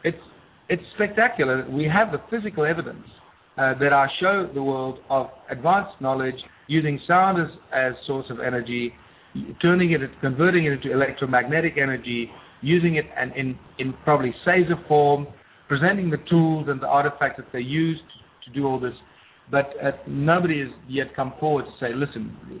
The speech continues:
we love what you're doing. Uh, we're a funding organization for research purposes or whatever, and let's do some amazing research." There is so much work to be done here. It is unbelievable.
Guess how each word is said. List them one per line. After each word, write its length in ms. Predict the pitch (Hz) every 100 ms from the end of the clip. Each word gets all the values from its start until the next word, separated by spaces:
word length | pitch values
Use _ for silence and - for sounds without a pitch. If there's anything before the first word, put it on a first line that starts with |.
| 135
we 100 | 135
love 200 | 147 170
what 140 | 165 151
you're 100 | 131
doing. 380 | 135 127 127 127 - - - _ -
Uh, 440 | 123 120 120 117 -
we're 300 | 131 151 143
a 60 | -
funding 360 | 160 160 151 139
organization 920 | 143 143 135 127 131 127 - 127 120
for 100 | 131 127
research 440 | 151 143 147 135 -
purposes 520 | 143 135 131 - 127
or 80 | 123
whatever, 420 | 120 127 123 120 120
and 160 | 117 123
let's 200 | 151 127
do 100 | 135 135
some 80 |
amazing 440 | 123 123 131 123 113
research." 360 | 120 120 - 98 - - - - -
There 140 | 151
is 80 | 156 - -
so 160 | 196
much 160 | 214 220 -
work 320 | 151 180 180
to 80 | 180
be 140 | 165
done 280 | 156 170 165
here. 260 | 139 117 113
It 160 | 139 135
is 140 | 139 135 - -
unbelievable. 1080 | 156 165 165 131 135 123 127 135 123 101